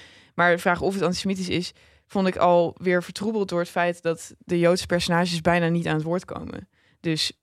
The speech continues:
Bruno Pechman, die, eh, wordt heel erg, die v-, verschuilt zich vrij letterlijk de hele tijd achter de rug van zijn vriendinnetje. En, eh,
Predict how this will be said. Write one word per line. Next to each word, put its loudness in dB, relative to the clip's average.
Bruno 0
Pechman, 0
die, -4
eh, -2
wordt -2
heel 2
erg, 0
die -8
v-, -16
verschuilt 2
zich -2
vrij 2
letterlijk 0
de -2
hele 0
tijd -4
achter -2
de -2
rug -4
van -4
zijn -12
vriendinnetje. -6
En, 0
eh, 0